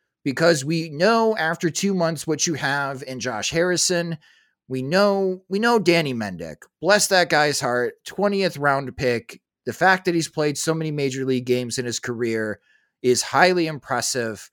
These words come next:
but he is someone that you don't want to see start every day at shortstop for two plus weeks while Tim Anderson is out. And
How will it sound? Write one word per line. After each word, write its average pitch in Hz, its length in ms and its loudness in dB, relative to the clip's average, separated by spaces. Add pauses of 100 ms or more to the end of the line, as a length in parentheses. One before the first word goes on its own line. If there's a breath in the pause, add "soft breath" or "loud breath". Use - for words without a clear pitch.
(560)
but 117 280 -2
he 185 180 0
is 196 140 4
someone 170 540 2
that 139 180 -2
you 156 100 -4
don't 156 380 4
want 156 160 0
to 139 60 0
see 131 340 0
start 143 520 0
every 143 320 2
day 123 300 2
at 117 140 -2
shortstop 123 720 0
for 120 260 -2
two 151 300 0
plus 131 360 0
weeks 151 440 -2
while 127 180 2
Tim 139 220 -4
Anderson 131 400 -4
is 98 80 -8
out. - 380 -12 (500)
And 120 260 -4